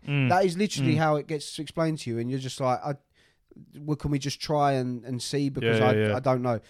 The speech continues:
Speaker 2: But that is, and, and I've been in the position of, well, I've run this encounter so many times that I can do it very well.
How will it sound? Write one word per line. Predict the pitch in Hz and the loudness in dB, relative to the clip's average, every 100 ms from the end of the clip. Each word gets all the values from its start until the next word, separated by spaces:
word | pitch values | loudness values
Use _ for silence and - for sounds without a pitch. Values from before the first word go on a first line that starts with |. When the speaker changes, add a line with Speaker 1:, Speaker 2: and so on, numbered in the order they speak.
| _ - | _ -4
Speaker 2:
But | 135 127 | -4 2
that | 156 147 | 2 4
is, | 139 127 - | 0 -2 -2
and, | 139 147 | -2 2
and | 170 | 4
I've | 202 196 - | 4 4 4
been | 170 | 2
in | 165 156 | 2 0
the | 151 - - | -2 -4 2
position | 156 151 143 143 | 2 2 0 0
of, | 139 131 - - - - | 0 -2 -8 -20 -18 -10
well, | 135 135 | -2 0
I've | 131 | 2
run | 143 147 | 4 4
this | 143 139 | 2 -2
encounter | 127 139 127 | 0 0 0
so | - 135 | 0 2
many | 127 | 2
times | - 131 123 - | 0 0 0 -2
that | 117 | -2
I | 123 | -2
can | 127 120 | -4 -4
do | 127 | -2
it | 120 - - 120 _ - | -2 -4 -16 -16 _ -6
very | - 123 110 | 0 2 2
well. | 101 131 | -2 -4